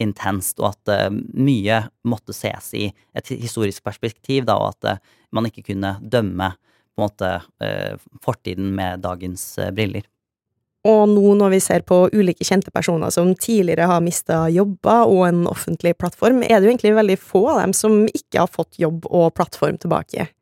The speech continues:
Speaker 2: Og filmen Michael kan jo kanskje være et eksempel på en tendens som har snudd. Når var det denne vinden begynte å snu, Jakob?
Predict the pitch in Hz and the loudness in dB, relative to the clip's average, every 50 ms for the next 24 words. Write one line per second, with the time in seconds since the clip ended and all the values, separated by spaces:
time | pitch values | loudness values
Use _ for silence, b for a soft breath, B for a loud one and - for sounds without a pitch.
0 | _ _ _ _ 214 214 214 - 233 196 175 165 165 170 175 175 175 175 175 175 | _ _ _ _ 2 2 2 2 2 2 2 2 2 2 2 2 2 2 2 2
1 | 180 175 170 165 - - 180 202 208 - 226 208 180 165 160 165 160 165 - 262 | 2 2 0 0 0 2 2 2 2 0 0 0 2 0 0 -2 -4 -2 -2 0
2 | 262 240 208 - - 175 170 170 165 170 160 - - - 190 - - - 190 180 | 0 0 0 0 -2 0 2 2 2 2 0 -2 -4 -4 -6 -2 -2 -2 -2 -2
3 | - - 214 233 226 - - 190 180 175 180 185 175 - - 226 226 214 180 170 | 0 2 2 2 2 2 2 4 4 4 2 0 0 -2 -2 0 2 2 2 2
4 | 175 170 - - - - 180 170 170 175 165 165 156 156 165 160 - - - - | 2 0 -2 -4 -2 0 0 0 0 0 0 0 0 0 -2 -2 -4 -6 -6 -4
5 | - 160 156 160 160 - - 190 214 240 277 269 277 262 - 202 190 180 185 185 | -6 -6 -6 -8 -12 -4 0 2 4 4 4 2 2 2 4 4 4 4 4 2
6 | 180 196 208 214 190 196 196 180 202 190 170 160 156 156 165 165 175 180 165 175 | 2 2 2 2 2 0 0 2 2 0 0 0 -2 -4 -2 -2 -2 -2 -2 -4
7 | 175 190 - - 185 190 180 170 175 175 - - - 190 165 147 151 156 - - | -6 -6 -4 0 2 2 2 2 0 -2 -4 -4 -4 -4 -4 -4 -4 -6 -8 -10
8 | 160 - - - | -8 -8 -8 -8